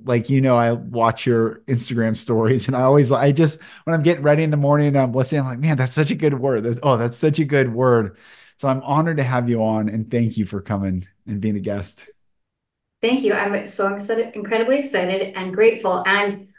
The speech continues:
Speaker 2: I love your podcast so
Speaker 1: Mm.
Speaker 2: much.
Speaker 1: Thanks.
Speaker 2: I'm so jazzed at the, the reemergence as
Speaker 1: Mm.
Speaker 2: you, the Lucas Mack Show, because your name is, it's strength, it's courage, it's
Speaker 1: Mm.
Speaker 2: peace.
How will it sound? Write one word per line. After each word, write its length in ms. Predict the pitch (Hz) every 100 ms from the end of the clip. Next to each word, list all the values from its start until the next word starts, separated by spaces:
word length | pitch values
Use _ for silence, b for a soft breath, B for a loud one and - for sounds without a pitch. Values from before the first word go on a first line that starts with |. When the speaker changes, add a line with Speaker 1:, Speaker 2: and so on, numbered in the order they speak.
| b
Speaker 2:
I 80 | -
love 320 | 175 170 160
your 180 | 160 233
podcast 800 | - 180 175 190 190 196 - -
so 280 | 120 107 101
Speaker 1:
Mm. 100 | -
Speaker 2:
much. 480 | - - - - - -
Speaker 1:
Thanks. 320 | 87 - -
Speaker 2:
I'm 140 | 208
so 260 | 220 240 254
jazzed 680 | 262 185 170 175 185 - - _ -
at 400 | 160 156 - - _ _ _
the, 800 | - 190 185 185 180 175 - - _ _ _ 190
the 240 | 202 202
reemergence 840 | 190 208 226 190 160 165 185 196 - -
as 360 | 170 175 180
Speaker 1:
Mm. 60 | -
Speaker 2:
you, 280 | 254 349 -
the 100 | 175
Lucas 380 | 175 185 208 -
Mack 240 | 208 -
Show, 200 | - 165
because 680 | 165 165 180 170 165 - - _
your 200 | 196 190
name 460 | 185 180 180 185 185
is, 420 | 170 165 165 - _ _ _ _ _ -
it's 220 | 180 -
strength, 540 | - - 214 208 208 -
it's 380 | 165 170 -
courage, 580 | - - 208 196 196 185
it's 480 | - 175 - - -
Speaker 1:
Mm. 40 |
Speaker 2:
peace. 680 | 208 202 220 214 208 - -